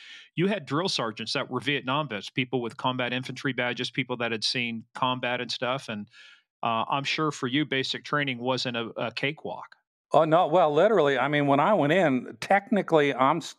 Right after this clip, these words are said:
Speaker 2: I'm a, uh, Vietnam era
Speaker 1: Right.
Speaker 2: vet, um, 'cause it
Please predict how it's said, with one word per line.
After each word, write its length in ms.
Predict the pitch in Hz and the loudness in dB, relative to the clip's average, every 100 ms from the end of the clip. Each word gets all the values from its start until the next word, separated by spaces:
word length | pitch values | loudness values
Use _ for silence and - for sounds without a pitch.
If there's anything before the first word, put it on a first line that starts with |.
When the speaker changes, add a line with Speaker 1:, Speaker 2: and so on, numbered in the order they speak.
| - | 4
Speaker 2:
I'm 280 | 143 160 143 | 4 6 4
a, 320 | 127 117 110 | 4 2 2
uh, 200 | 101 98 - _ _ _ _ _ _ _ - | 2 0 -8 _ _ _ _ _ _ _ 2
Vietnam 680 | 127 143 131 127 127 120 - | 4 4 4 4 4 2 0
era 540 | 143 139 123 110 90 | 4 6 6 4 4
Speaker 1:
Right. 240 | 117 104 82 _ _ _ 120 _ | 0 -2 -6 _ _ _ -20 _
Speaker 2:
vet, 220 | 117 90 - _ _ _ _ _ _ - _ _ | 0 0 -4 _ _ _ _ _ _ -20 _ _
um, 380 | 123 110 101 101 | 4 4 2 -2
'cause 260 | - 117 120 | 0 2 4
it 180 | 131 | 2